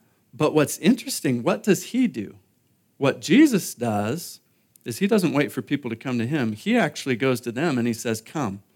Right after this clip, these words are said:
follow me. Come, follow me." Totally flips it on its head from the cultural norm for rabbis, "Come, follow me." And what he's saying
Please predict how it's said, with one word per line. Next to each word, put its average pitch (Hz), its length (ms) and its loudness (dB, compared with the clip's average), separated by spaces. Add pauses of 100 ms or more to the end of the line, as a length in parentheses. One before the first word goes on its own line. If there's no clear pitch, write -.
(440)
follow 135 340 -2
me. 107 280 -2 (1200)
Come, 143 200 -4
follow 131 300 -2
me." 101 240 -4 (760)
Totally 214 440 4
flips - 500 -2
it 165 140 2
on 131 180 0
its 117 200 -4
head 104 460 -4
from 120 400 -2
the 117 100 -4
cultural 139 520 -4
norm 117 460 -2
for 107 180 -8
rabbis, 107 680 -4
"Come, 175 240 -2
follow 143 340 -2
me." 135 160 -2
And 113 180 -2
what 131 120 0
he's 120 140 -2
saying 127 600 0